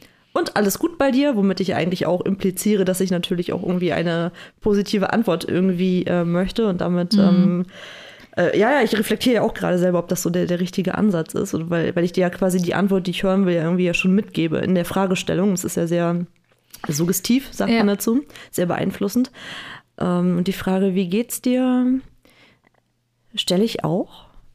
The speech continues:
Speaker 1: Und tatsächlich glaube ich, wenn, also ja, vielleicht mache ich da auch unterbewusst einen Unterschied dann, dass wenn ich
Speaker 2: Mhm.
Speaker 1: frage, „Wie geht's dir?“, dass ich dann eben auch wirklich auf die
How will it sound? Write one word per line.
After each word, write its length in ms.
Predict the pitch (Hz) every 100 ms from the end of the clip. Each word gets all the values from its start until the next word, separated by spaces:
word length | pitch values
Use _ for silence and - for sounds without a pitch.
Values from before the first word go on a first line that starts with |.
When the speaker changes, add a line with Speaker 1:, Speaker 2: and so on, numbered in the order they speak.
| _ -
Speaker 1:
Und 180 | 190
tatsächlich 460 | 185 185 202 202 -
glaube 180 | 190 190
ich, 80 | 180
wenn, 260 | 185 185
also 260 | - 180 175
ja, 240 | 65 185
vielleicht 220 | 196 180 - -
mache 140 | 185
ich 80 | 180
da 80 | 185
auch 60 | 180
unterbewusst 540 | 190 190 180 196 -
einen 100 | 190
Unterschied 480 | 220 202 - 175 -
dann, 260 | 175 240
dass 180 | 214 175
wenn 120 | 175
ich 120 | 220 196
Speaker 2:
Mhm. 60 |
Speaker 1:
frage, 280 | 190 180 185
„Wie 100 | 175
geht's 300 | 175 196 -
dir?“, 180 | 208 208
dass 160 | 190
ich 80 | 190
dann 160 | 170 170
eben 160 | 180
auch 140 | 175 175
wirklich 260 | 175 -
auf 100 | 170
die 340 | - 175 175